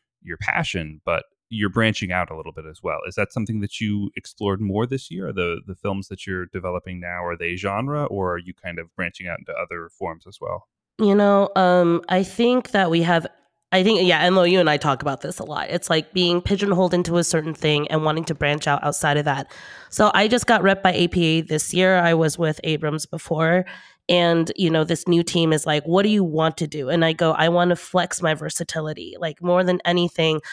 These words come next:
Speaker 2: I want to be more than what I've been branded as." And to be frank, like, yeah, List of a Lifetime was great because it,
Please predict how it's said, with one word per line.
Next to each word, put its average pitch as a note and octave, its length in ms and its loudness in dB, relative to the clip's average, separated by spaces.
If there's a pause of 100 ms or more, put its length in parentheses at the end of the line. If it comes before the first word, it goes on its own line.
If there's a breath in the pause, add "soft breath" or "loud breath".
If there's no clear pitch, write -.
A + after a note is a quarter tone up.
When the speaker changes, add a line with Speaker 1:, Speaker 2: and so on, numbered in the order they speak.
(240 loud breath)
Speaker 2:
I F3+ 80 2
want F3+ 180 4
to F3+ 60 2
be F3 160 -2
more E3 260 4
than D3+ 440 0
what E3+ 200 4
I've E3 240 2
been D#3+ 140 2
branded D3 420 0
as." A3 360 2 (440 loud breath)
And G3 480 4 (480 soft breath)
to A#3+ 120 4
be A3+ 100 4
frank, A3 540 0
like, F#3+ 380 2
yeah, G#3 460 4
List G#3 360 2
of A#3 80 6
a G#3+ 40 4
Lifetime F#3+ 380 4
was E3+ 140 4
great E3+ 320 0
because F#3+ 380 2
it, E3+ 260 2